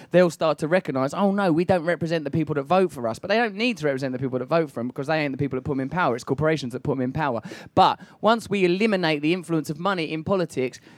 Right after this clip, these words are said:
then we'll be able to have a, a, a, a real transitional effect. I think this will happen in the next five to ten years, mate. I think it's gonna look very different. I think it'll be, there'll be a radical change. I imagine that big businesses will lose a lot of power.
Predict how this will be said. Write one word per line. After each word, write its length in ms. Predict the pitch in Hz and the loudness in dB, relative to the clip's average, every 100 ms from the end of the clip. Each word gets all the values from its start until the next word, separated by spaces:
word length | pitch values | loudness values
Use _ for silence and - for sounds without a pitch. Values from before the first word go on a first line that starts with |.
| - - | -12 -2
then 160 | 151 | 0
we'll 120 | 147 | 0
be 100 | 143 | 2
able 160 | 143 139 | 2 2
to 100 | 147 | 0
have 100 | 135 | 0
a, 600 | 135 127 131 131 127 127 | 2 0 2 0 2 0
a, 40 | 131 | 0
a, 20 | |
a 40 | |
real 220 | 127 147 135 | 2 2 2
transitional 500 | 151 135 135 135 127 | -2 -4 -4 -4 -2
effect. 300 | 151 117 143 | 0 0 0
I 40 | |
think 160 | 147 160 | -4 -2
this 100 | 143 | -2
will 80 | 135 | -2
happen 280 | 151 139 | -2 -2
in 100 | 127 | -4
the 80 | 117 | -4
next 180 | 117 117 | -6 -6
five 200 | 127 120 | -4 -4
to 80 | - | -6
ten 200 | - 117 | -6 -2
years, 200 | 127 120 | -2 -2
mate. 120 | 113 | -4
I 40 | 120 | -4
think 160 | 160 | -4
it's 80 | 165 | -4
gonna 120 | 165 | 0
look 120 | 151 | 0
very 180 | 147 151 | 2 2
different. 240 | 123 120 127 | 0 -6 -6
I 20 | |
think 160 | 151 | -2
it'll 80 | 143 | 0
be, 160 | 139 131 | 0 0
there'll 400 | 127 131 135 135 | 0 -2 0 0
be 100 | 135 | 0
a 40 | |
radical 420 | 131 170 175 170 | 2 2 2 -4
change. 400 | 160 147 131 131 - - - | -4 -2 -2 -4 -8 -16 -4
I 100 | 135 | 0
imagine 340 | 156 156 139 | 0 0 0
that 120 | 139 | -2
big 160 | - 170 | 0 0
businesses 440 | 165 147 131 135 | 0 -2 -4 -6
will 120 | 135 139 | -2 2
lose 180 | 139 | 2
a 60 | 135 | 2
lot 280 | 139 160 147 | 2 4 4
of 120 | 147 | 2
power. 440 | 165 147 120 107 | 0 2 2 -2